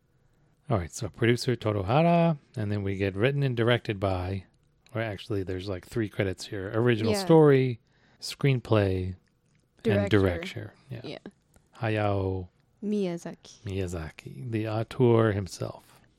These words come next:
Speaker 2: Mm-hmm.
Speaker 1: And the last thing we see going is those black critters, those puffballs that we talked
Speaker 2: Mm-hmm.
Speaker 1: about.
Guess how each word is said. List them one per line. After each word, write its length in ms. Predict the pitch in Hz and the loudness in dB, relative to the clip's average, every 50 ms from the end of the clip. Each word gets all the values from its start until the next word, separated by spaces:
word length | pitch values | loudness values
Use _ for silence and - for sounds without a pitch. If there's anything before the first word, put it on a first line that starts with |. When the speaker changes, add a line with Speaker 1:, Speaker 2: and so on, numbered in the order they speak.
| _ | _
Speaker 2:
Mm-hmm. 440 | - 202 196 208 220 233 240 254 269 269 - _ _ _ _ _ _ _ - | -10 -8 -6 -6 -4 -4 -4 -6 -6 -8 -12 _ _ _ _ _ _ _ -14
Speaker 1:
And 100 | 107 92 | -12 -10
the 80 | 92 | -8
last 380 | 90 92 110 117 123 123 - - | -4 -2 0 0 0 -2 -2 -2
thing 160 | - 120 113 | -2 0 0
we 80 | 110 104 | 0 -2
see 160 | - - 113 | -2 -4 -4
going 260 | 101 113 110 104 101 | -2 0 0 0 0
is 220 | 101 98 90 92 95 | -2 -4 -4 -4 -4
those 420 | 95 92 92 90 - - - - _ _ _ _ _ _ _ _ _ - | -4 -4 -6 -8 -10 -12 -14 -16 _ _ _ _ _ _ _ _ _ -4
black 440 | - 110 98 98 92 - - - - - - _ _ _ _ _ _ - | -2 0 0 0 -2 -6 -10 -16 -20 -20 -20 _ _ _ _ _ _ -16
critters, 680 | - - 101 90 90 87 82 80 - - - - _ - | -10 -8 -6 -6 -6 -6 -8 -10 -12 -14 -16 -18 _ -16
those 200 | 127 123 - - _ - | -16 -16 -16 -16 _ -6
puffballs 600 | - 107 95 - - - 104 92 90 87 82 80 - | -4 -4 -4 -4 -6 -6 -6 -6 -6 -6 -10 -12 -12
that 80 | - | -10
we 100 | 117 110 | -8 -8
talked 180 | - 214 214 202 | -6 -4 -4 -4
Speaker 2:
Mm-hmm. 200 | 202 185 185 208 | -4 -6 -6 -8
Speaker 1:
about. 160 | - - - | -10 -12 -14